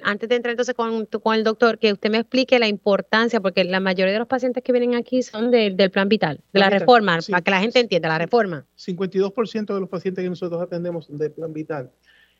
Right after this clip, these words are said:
Speaker 2: Entonces ellos han traído a nosotros, ¿verdad?, la dificultad que a veces se les hace conseguir un endocrinólogo.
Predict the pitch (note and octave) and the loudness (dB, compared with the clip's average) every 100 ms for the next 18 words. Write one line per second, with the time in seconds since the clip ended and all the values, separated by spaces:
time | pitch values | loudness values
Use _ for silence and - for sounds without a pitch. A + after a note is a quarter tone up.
0 | _ B2+ C3+ D#3 F3+ E3+ F3 F#3+ F#3+ F3 | _ -6 -4 -2 -2 -2 -4 -4 -6 -4
1 | F3+ F#3 F#3+ G#3 F#3+ D#3 E3 F3 G#3+ D#3 | -4 -4 -4 -6 -6 -6 -4 -6 -4 -4
2 | C#3+ D#3 D#3 C3+ D3+ E3 F#3 F#3 F3 F3+ | -2 -4 -4 -4 -4 -4 -4 -4 -6 -8
3 | F#3+ F#3 F3+ G3 F#3 E3+ D#3+ D3+ C#3+ D3+ | -6 -4 -6 -6 -6 -6 -6 -6 -4 -4
4 | E3+ E3+ F3+ G3+ D3 A#2+ C#3 | -4 -4 -2 -2 -2 -6 -10